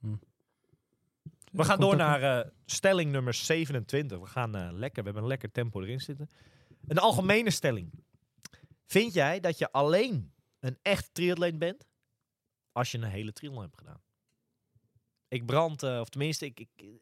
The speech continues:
Speaker 2: Wesley, brand los. Vertel. Wat vind jij hiervan?
Speaker 3: Vind ik wel, ja. Ik vind
Speaker 2: <laughs>
Speaker 3: Gaat hij
Speaker 2: Vind ik
Speaker 3: lachen?
Speaker 2: wel, ja. <laughs>
Speaker 3: Nou ja, ik vind, ik vind een, een kortere triathlon een hele andere sport.
Speaker 2: Ja.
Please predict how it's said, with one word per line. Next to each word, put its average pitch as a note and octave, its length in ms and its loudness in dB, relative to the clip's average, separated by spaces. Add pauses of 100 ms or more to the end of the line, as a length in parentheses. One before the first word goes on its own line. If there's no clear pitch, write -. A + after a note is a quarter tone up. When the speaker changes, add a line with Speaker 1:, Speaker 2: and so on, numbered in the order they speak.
(120)
Speaker 2:
Wesley, D#3 300 -4
brand C3 240 -8
los. E2+ 200 -18
Vertel. - 300 -10 (680)
Wat A#2+ 120 -6
vind D#3 160 0
jij C3 140 0
hiervan? - 280 -14 (920)
Speaker 3:
Vind A2 180 -2
ik G2 60 -2
wel, G#2 140 0
ja. F#2 160 -8 (520)
Ik D3 140 2
vind F3+ 260 4
Speaker 2:
<laughs> - 120 -2 (760)
Speaker 3:
Gaat - 280 4 (220)
hij G#3 100 4
Speaker 2:
Vind D#3+ 260 -4
ik D3 80 6
Speaker 3:
lachen? C3+ 100 8
Speaker 2:
wel, B2+ 160 8
ja. G2+ 180 2 (100)
<laughs> F3+ 120 6 (520)
Speaker 3:
Nou B3 140 4
ja, E3+ 60 2
ik A3+ 180 -2
vind, F#3 380 -2
ik G3 180 -2
vind F#3+ 200 0
een, D#3+ 280 0
een D3+ 100 -4
kortere F3 340 2
triathlon C3+ 420 -2
een C#3 100 0
hele F3 200 2
andere C#3+ 200 -4
sport. - 380 -8 (140)
Speaker 2:
Ja. E3+ 240 -8